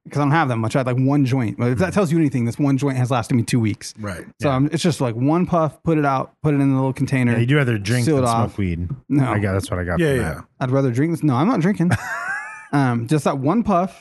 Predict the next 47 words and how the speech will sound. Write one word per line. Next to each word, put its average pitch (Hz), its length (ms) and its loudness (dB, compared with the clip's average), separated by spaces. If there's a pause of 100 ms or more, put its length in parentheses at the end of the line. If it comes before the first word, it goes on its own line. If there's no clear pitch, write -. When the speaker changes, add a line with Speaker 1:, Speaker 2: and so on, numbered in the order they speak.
Speaker 2:
Mm-hmm. 98 200 -6
Speaker 1:
and 156 140 2
then, 143 400 2
then 135 220 0
I 175 100 0
go 165 140 2
make 151 180 0
dinner. 120 360 -2
So - 140 -2
by 147 160 2
the 135 60 2
time 175 260 2
everything's 165 300 2
kinda 143 180 2
kicking 160 280 0
in, 160 180 2 (420)
the 139 100 -2
munchies 156 420 2
are 131 100 2
just 131 200 -4
killed 147 360 0
by 117 160 2
whatever 135 300 2
I'm 127 100 2
having 123 260 0
for 127 120 -2
dinner, 143 340 2 (300)
and 135 100 2
I've 127 80 2
already 139 200 2
planned 131 340 2
out, 123 160 0
like, 117 260 -4
okay, 127 220 0
it's 110 100 -4
gonna 117 140 0
be 107 80 0
keto. - 380 -4 (340)
And 123 160 0
so 139 80 0
I've 123 120 0
been 143 100 2
handling 156 320 2
it. - 20 -6
It's - 100 -12
been 131 140 0
fine. 139 280 2